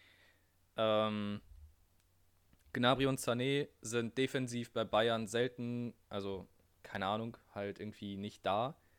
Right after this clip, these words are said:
Dementsprechend spielen die vorne und wir brauchen Außenverteidiger, das sind Gosens und Klostermann.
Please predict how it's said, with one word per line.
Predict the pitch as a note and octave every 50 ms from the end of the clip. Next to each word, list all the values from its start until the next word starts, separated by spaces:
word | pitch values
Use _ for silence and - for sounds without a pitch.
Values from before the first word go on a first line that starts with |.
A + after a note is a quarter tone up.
| _ _ _ _ _ _ _
Dementsprechend | - A#2+ A#2 A#2 B2 - - - A#2+ A2+ - A#2+ A#2
spielen | - - - B2 A#2
die | A2
vorne | - - C3 C3 C#3+ C#3 B2+
und | A#2 -
wir | B2+
brauchen | - - A2+ - A#2+
Außenverteidiger, | - C3+ D3 - - C#3 B2+ - C#3 B2+ A#2+ B2 A#2+ B2
das | G#2+ G#2+ -
sind | A#2+ A2+
Gosens | - B2+ C3 B2 A2+ -
und | A2
Klostermann. | - - C#3+ C#3 - - B2+ B2 B2 B2 B2 B2